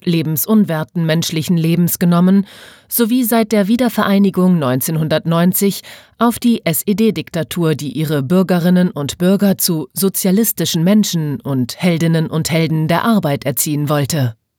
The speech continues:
Doch diese alte Vorführung, die Idee der Verbesserung des Menschen, wirkt weiter.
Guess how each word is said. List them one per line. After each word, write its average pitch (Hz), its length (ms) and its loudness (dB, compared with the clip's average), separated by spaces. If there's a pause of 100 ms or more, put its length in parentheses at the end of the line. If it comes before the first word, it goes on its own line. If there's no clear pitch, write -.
(800)
Doch 247 240 0
diese 233 440 2
alte 220 360 0
Vorführung, 160 880 0 (160)
die 175 140 -2
Idee 175 340 2
der 139 220 0
Verbesserung 160 720 0
des 139 200 -2
Menschen, 190 520 4 (320)
wirkt - 340 -2
weiter. 143 480 -2